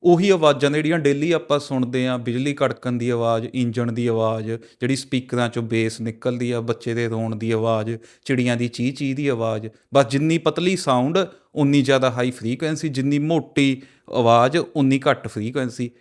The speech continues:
ਇਹਦੇ 'ਚ ਆਹ ਨੈਗੇਟਿਵ ਪੋਜ਼ਿਟਿਵ ਇਹ ਕਿੱਥੋਂ ਆ ਗਿਆ? ਇਹੋ ਜਿਹੇ ਚਲਾਕ ਲੋਕਾਂ ਨੂੰ ਵੀ ਭਲੀ ਭਾਂਤੀ ਪਤਾ ਵੀ ਤੁਹਾਨੂੰ ਮੂਰਖ ਕਿਵੇਂ ਬਣਾਉਣਾ। ਬਸ ਦੋ ਚਾਰ ਇਹੋ ਜਿਹੇ ਸਾਇੰਸ ਦੇ ਭਾਰੀ ਭਾਰੀ ਜਿਹੇ ਵਰਡ ਕਹੋ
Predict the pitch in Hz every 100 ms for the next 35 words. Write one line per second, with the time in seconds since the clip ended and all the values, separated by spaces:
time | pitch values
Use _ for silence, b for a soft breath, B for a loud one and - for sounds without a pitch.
0 | b 180 226 226 214 208 156 143 165 160
1 | 151 147 170 165 156 214 190 - 165 143
2 | 123 107 98 - - 156 143 147 165 175
3 | 147 131 127 139 135 127 131 135 151 185
4 | 208 147 131 160 151 127 - 110 123 165
5 | 196 190 160 175 139 135 123 - 120 113
6 | 123 135 110 110 131 131 131 139 147 151
7 | 151 143 135 139 143 131 131 120 135 131
8 | 170 139 131 160 139 131 156 131 123 120
9 | - 113 117 135